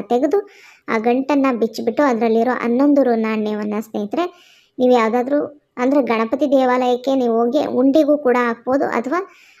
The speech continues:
ಆ ಹನ್ನೊಂದು ರೂಪಾಯಿನ ಒಂದು ಒಳ್ಳೆ ಕಾರ್ಯಕ್ಕೆ ಸ್ಪೆಂಡ್ ಮಾಡ್ಬೋದು. ಯಾರಿಗಾದ್ರೂ ದಾನವಾಗಿ ಕೊಡ್ಬೋದು, ಅಥವಾ ಹನ್ನೊಂದು ರು ನಾಣ್ಯದಿಂದ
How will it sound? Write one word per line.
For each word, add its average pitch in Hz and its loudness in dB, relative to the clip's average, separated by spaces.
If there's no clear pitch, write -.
ಆ 262 -2
ಹನ್ನೊಂದು 311 2
ರೂಪಾಯಿನ 277 2
ಒಂದು 240 2
ಒಳ್ಳೆ 254 6
ಕಾರ್ಯಕ್ಕೆ 233 -2
ಸ್ಪೆಂಡ್ 226 -6
ಮಾಡ್ಬೋದು. 208 -4
ಯಾರಿಗಾದ್ರೂ 226 0
ದಾನವಾಗಿ 240 0
ಕೊಡ್ಬೋದು, 240 -4
ಅಥವಾ 254 -2
ಹನ್ನೊಂದು 269 2
ರು 285 4
ನಾಣ್ಯದಿಂದ 233 0